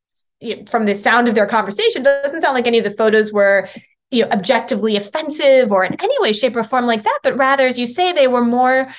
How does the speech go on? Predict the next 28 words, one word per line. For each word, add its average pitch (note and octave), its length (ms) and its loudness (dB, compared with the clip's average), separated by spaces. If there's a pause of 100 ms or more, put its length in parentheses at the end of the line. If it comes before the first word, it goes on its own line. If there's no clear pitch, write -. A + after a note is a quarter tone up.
(360)
the C#4+ 100 2
kind C#4+ 180 0
of C4+ 80 0
photos C4+ 340 4
that C#4+ 100 2
I C4+ 80 4
think C#4+ 240 -8 (120)
most A#3 440 0
of F4 100 0
us, F3 180 0
if G3+ 120 -8
not G3+ 180 -2
all A3 240 0
of F#4+ 80 -4
us, F#3 200 -2
post G#3+ 420 -2
or G#3+ 80 2
at G3+ 80 2
least G#3 240 -4
text - 400 -8
to A3 80 -2
our F3+ 160 0
friends A#3+ 420 -10
of, D#4+ 120 -8
like, E4 240 -6
ordinary A#3 460 2
family A3 600 -4
life. B3+ 340 -4